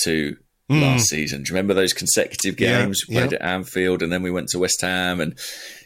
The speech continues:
Speaker 1: conceded leads in both of them? And it sort of felt like the beginning of the end.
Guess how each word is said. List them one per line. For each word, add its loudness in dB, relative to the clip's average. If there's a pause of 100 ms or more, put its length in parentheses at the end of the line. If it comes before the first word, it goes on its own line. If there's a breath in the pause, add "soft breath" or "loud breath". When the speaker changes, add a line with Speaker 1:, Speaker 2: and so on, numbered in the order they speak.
(260 loud breath)
Speaker 1:
conceded 2
leads 6
in 2
both 4
of -4
them? 2 (600)
And -4
it 0
sort 6
of 2
felt 4
like -2
the -6
beginning 0
of 0
the 2
end. -2